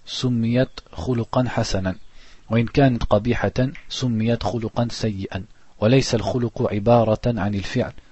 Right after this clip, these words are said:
فرب شخص طبعه السخاء ي-، يبذله بلا رجاء نفعه. Il dit aussi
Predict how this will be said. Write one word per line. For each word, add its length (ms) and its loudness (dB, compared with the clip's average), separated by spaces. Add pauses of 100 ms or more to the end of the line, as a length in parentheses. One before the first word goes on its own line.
(100)
فرب 440 2
شخص 400 -2 (340)
طبعه 420 0
السخاء 580 0 (280)
ي-، 40 0
يبذله 760 0
بلا 340 2
رجاء 460 0
نفعه. 440 -6 (2500)
Il 120 -2
dit 160 2
aussi 380 -2